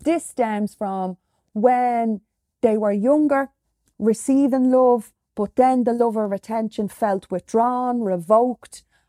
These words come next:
Maybe it wasn't a stable environment. It's possible sometimes other siblings were born or there was ongoing issues within the family unit. Um, this style tends to be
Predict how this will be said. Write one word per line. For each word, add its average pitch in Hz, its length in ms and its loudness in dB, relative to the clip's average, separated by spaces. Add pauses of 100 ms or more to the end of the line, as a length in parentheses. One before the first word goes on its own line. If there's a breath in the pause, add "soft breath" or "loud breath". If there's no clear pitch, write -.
(140)
Maybe 233 360 0
it 214 100 -2
wasn't 208 300 -4
a 185 40 -8
stable 240 600 -2
environment. 240 800 -4 (880)
It's 220 160 -6
possible 226 480 -4
sometimes 220 640 -8 (100)
other 294 240 -2
siblings 220 560 -2
were 196 140 -2
born 254 480 -4 (360)
or 226 80 2
there 220 140 -2
was 214 260 -4
ongoing 254 560 -2
issues 208 460 -6
within 214 400 -2
the 190 80 -6
family 190 500 -10
unit. 180 260 -14 (600)
Um, 202 340 -2 (240)
this 311 200 0
style 220 520 0 (220)
tends 220 340 -6
to 214 100 -8
be 202 240 -6